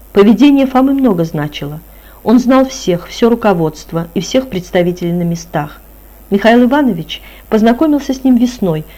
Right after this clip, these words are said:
тысяча девятьсот сорок третьего года и регулярно встречался в зоологическом саду на Александрплац. Не принято было знать подробности друг о друге в условиях подполья, поэтому в то время я знал мало о нём.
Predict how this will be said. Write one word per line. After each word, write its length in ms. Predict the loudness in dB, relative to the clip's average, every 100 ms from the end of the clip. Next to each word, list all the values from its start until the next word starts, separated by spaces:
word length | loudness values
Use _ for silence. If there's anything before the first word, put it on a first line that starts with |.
| -12
тысяча 320 | -4 -2 -2 -2
девятьсот 420 | -2 0 0 0
сорок 220 | -2 -2
третьего 400 | -2 -2 -2 -4
года 380 | 0 -2 -2 -10 -16 -20 -20 0
и 80 | 4
регулярно 540 | 4 4 4 2 0
встречался 760 | -2 -4 -2 0 0 -2 -8 -8 -8
в 60 | -4
зоологическом 800 | 0 2 2 0 -4 -6 -8 -6
саду 400 | -4 -2 -4 -8 -14 -20 -18 -2
на 160 | 2
Александрплац. 1120 | 2 0 -4 -6 -6 -8 -12 -8 -8 -8 -16 -20 -20 -2
Не 160 | 4 4
принято 460 | 6 6 6 2 2
было 260 | 4 4
знать 360 | 2 2 0 2
подробности 640 | 2 4 2 2 -2 -2
друг 260 | -2 -2 0
о 80 | 0
друге 340 | 2 0 0
в 60 | -4
условиях 480 | 0 0 2 0
подполья, 680 | -2 -6 -4 -2 0 -2 -6 -12 -20 -12 2
поэтому 400 | 2 4 2 2
в 40 |
то 140 | 2 2
время 320 | 4 4 4
я 160 | 4
знал 260 | 2 4 6
мало 300 | 6 6 2
о 60 | 0
нём. 320 | -2 -4